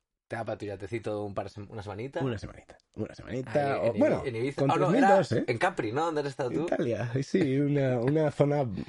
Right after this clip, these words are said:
Speaker 2: barata, ¿eh? Hay que decir que
Speaker 1: Te llevaste el libro rojo de Karl Marx a tus vacaciones.
Speaker 2: <laughs> He de decir que uno, uno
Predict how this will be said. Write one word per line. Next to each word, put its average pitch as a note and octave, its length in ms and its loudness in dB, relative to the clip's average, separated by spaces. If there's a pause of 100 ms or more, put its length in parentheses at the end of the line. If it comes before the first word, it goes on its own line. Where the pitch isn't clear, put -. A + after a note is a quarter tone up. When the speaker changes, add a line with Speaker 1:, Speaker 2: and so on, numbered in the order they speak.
(120)
Speaker 2:
barata, G2 500 -4
¿eh? - 80 -6 (280)
Hay B2 100 -2
que D3+ 80 2
decir D#3 320 2
que G#2 240 2
Speaker 1:
Te - 100 -2
llevaste A#2 300 -2
el C#3+ 60 2
libro C#3 180 2
rojo C#3+ 220 0
de C3+ 80 0
Karl C#3+ 200 2
Marx D3+ 240 -4
a F3+ 80 6
tus C#3 140 0
vacaciones. F#3 420 4
Speaker 2:
<laughs> - 1120 0
He C3+ 100 -2
de C#3 80 4
decir F#3 300 4
que - 160 6
uno, D3+ 720 4 (380)
uno F#3 360 4